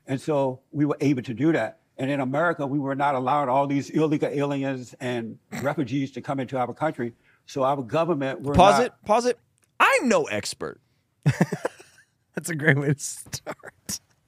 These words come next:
Speaker 2: But I feel like we've had a lot of refugees and immigrants come to America.
Speaker 3: As one.
Speaker 2: S-, as a refugee and immigrant, I feel like we've had a lot of refugees and immigrants come here, like, kinda since our inception.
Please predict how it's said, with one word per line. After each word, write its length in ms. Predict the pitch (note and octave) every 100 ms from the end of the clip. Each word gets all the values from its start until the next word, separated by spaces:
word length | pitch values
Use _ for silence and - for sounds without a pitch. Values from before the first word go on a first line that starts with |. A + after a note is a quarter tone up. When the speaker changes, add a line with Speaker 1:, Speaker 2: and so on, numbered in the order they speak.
| -
Speaker 2:
But 160 | F4+
I 120 | F4+ F#4+
feel 240 | - A#4+
like 140 | F#4 C4
we've 180 | A#3+ F3+
had 220 | E3 D#3+
a 60 | C3+
lot 300 | C3 D3 D3
of 120 | C3+
refugees 720 | C#3 C3 C3 B2 B2 A#2 G#2
and 100 | G#2+
immigrants 680 | B2 A#2+ G#2+ G#2+ G2+ - - _ _ _ -
come 220 | C#3 F#3+
to 180 | E3 F#3+
America. 520 | C#3+ C3+ C3+ C3 -
Speaker 3:
As 180 | D3 D3+
one. 320 | C3+ C#3+ D#3+ -
Speaker 2:
S-, 380 | E3+ G#3 - D4
as 200 | C#4 F4
a 80 | B4
refugee 560 | C4+ A#3 A#3+ A3 D#3+ G#3
and 100 | F3
immigrant, 460 | F#3 D#3 A#2 A2+ -
I 120 | D#3+
feel 180 | F4+ A#4+
like 140 | C#4+
we've 180 | A#3+ G#3+
had 240 | F3 F3+
a 60 | F3
lot 260 | D3+ F3
of 60 | D#3+
refugees 440 | D#3 C#3+ C3+ D3 B2+
and 160 | A2+
immigrants 380 | - C#3+ B2 A#2+
come 180 | - E3+
here, 160 | C#3+ C3
like, 360 | A2+ A2 - -
kinda 400 | C3+ D3+ D3+ C#3+
since 260 | D3 B2
our 140 | C3 B2
inception. 480 | G#2+ A#2+ - -